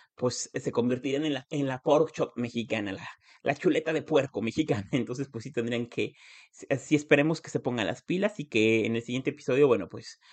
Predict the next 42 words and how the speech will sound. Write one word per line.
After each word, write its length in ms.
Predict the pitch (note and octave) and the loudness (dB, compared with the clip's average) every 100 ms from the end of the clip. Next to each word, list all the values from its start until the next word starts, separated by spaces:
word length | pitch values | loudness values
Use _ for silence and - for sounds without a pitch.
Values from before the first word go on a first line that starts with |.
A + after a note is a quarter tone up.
| - _ | -20 _
puedan 360 | - C#3 C#3 D3 | 4 6 6 4
tener 300 | C#3+ A#2 A#2+ | 0 -2 -2
una 200 | C3+ B2+ | -2 -2
evolución 600 | A#2+ G#2+ A2 - D3 F3+ - | 2 2 0 0 0 0 -4
y 180 | A#2 | -2
mostrar 540 | G#2+ G2+ - A2+ A#2 A#2 - | -2 -4 -6 2 2 2 -2
mucho 400 | C#3+ C#3+ C#3 A#2+ | 2 2 2 -2
más 420 | A#2 B2+ - - - | -2 -4 -8 -16 -8
en 80 | |
el 100 | A#2 | -4
escenario 420 | F#2+ - A#2+ D3+ D#3 | -4 -2 2 4 4
y 80 | C#3 | 2
del 180 | B2+ A#2 | 0 0
por 220 | A#2+ A#2 | -2 -2
qué 160 | C3 - | -8 -8
están 440 | A#2 - A#2+ A#2 - _ _ _ | -10 -8 -6 -6 -8 _ _ _
en 300 | C3+ A#2+ A#2 | -6 -4 -4
Drag 360 | A2+ A#2+ A#2 - | -4 -4 -6 -10
Race 440 | C3 A#2+ A#2+ G#2+ - - | -10 0 0 0 -10 -12
México. 680 | A#2+ A2+ - - - - _ _ - - _ _ _ _ _ _ _ | -8 -8 -8 -14 -16 -16 _ _ -20 -20 _ _ _ _ _ _ _
Otra 300 | G#3 G#3 A#3+ | -2 4 6
de 60 | |
las 180 | F3 - | 6 0
cosas 260 | - G#3+ G3 | -4 -6 -6
que 240 | - C3 B2+ | -2 -2 0
me 320 | C3+ C#3+ C#3+ | 0 2 2
gustó 380 | C3 C3 - F3 | 0 -8 -2 -2
mucho 260 | F3 - | -2 -4
de 0 | |
este 160 | F3+ F3+ | -6 -6
programa, 420 | - F3 E3+ F#3+ | -6 -4 -4 -6
pues, 140 | - C#3+ | -10 -14
es 160 | B2+ | -10
el 100 | D#3 | -10
photoshoot 520 | C#3+ C#3+ C3 B2 - - | -6 -8 -6 -10 -8 -10
del 200 | C3+ C#3 | -6 -6
final, 380 | B2 C3+ C3 D#3 - - - | -6 -6 -6 -8 -12 -20 -4
porque 320 | C#3+ C#3+ D#3+ | 0 0 0
hace 220 | D#3 D#3 | -2 -2
que 100 | D#3 | -2
te, 240 | D#3 C3+ _ - | -2 -6 _ -18
que, 420 | - D#3+ - - | -16 -14 -14 -16